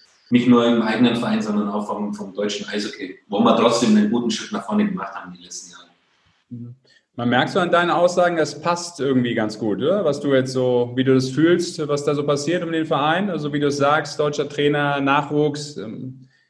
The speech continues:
Speaker 2: hat ja irgendwo was auch mit dem Alter zu tun, sage ich jetzt mal, ne? Dass man da einen anderen Blick drauf hat, als wenn du jetzt als zwanzigjähriger in der Liga noch gewesen wärst und natürlich vielleicht erstmal im Blick hast, deinen eigenen Vertrag.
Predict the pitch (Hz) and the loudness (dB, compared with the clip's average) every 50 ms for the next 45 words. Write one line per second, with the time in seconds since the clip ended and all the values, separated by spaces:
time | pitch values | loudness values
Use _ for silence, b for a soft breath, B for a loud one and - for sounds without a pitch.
0 | b b b b b - 135 151 160 156 165 175 180 180 175 175 170 185 175 151 | b b b b b -6 0 2 6 6 6 6 6 4 4 4 4 4 2 4
1 | 160 160 160 151 160 175 175 175 151 - 151 139 135 143 131 123 117 123 113 110 | 2 2 4 6 4 6 6 4 2 2 -2 -6 -2 -2 -2 0 2 2 2 2
2 | 117 117 113 110 - 117 104 104 107 139 180 180 160 - 151 147 143 139 139 135 | 0 -2 -4 -4 -4 -4 -4 -2 -2 -2 0 0 0 0 0 2 2 2 2 0
3 | 139 151 151 139 143 151 147 - 151 143 135 139 151 143 - 139 139 139 135 - | 0 0 -2 -2 -2 -4 -2 0 0 0 2 2 0 2 2 2 2 0 0 -4
4 | 139 139 135 139 135 135 135 135 131 131 127 131 - 131 135 139 143 139 139 143 | -4 -2 0 2 2 2 2 2 -2 -4 -4 0 0 0 0 0 -2 -4 -2 0
5 | 139 139 131 139 135 131 131 131 135 139 143 135 131 131 131 131 135 127 131 135 | 0 2 2 2 4 4 2 2 2 4 4 4 4 2 0 -2 -2 -2 0 0
6 | 135 135 131 131 131 131 127 131 131 131 131 127 131 131 127 127 127 123 123 120 | 0 0 2 4 4 4 4 2 0 0 0 0 0 -4 -4 0 0 0 2 2
7 | 120 127 131 135 127 127 123 123 131 131 131 131 127 123 - - 123 123 117 107 | -2 -2 -2 -2 -2 0 0 0 -2 0 2 0 0 0 2 0 0 0 0 0
8 | 123 123 123 120 - 120 120 - - 127 123 117 113 - - | 0 0 -2 -2 -2 -6 -6 -2 -2 -2 0 0 -4 -8 -12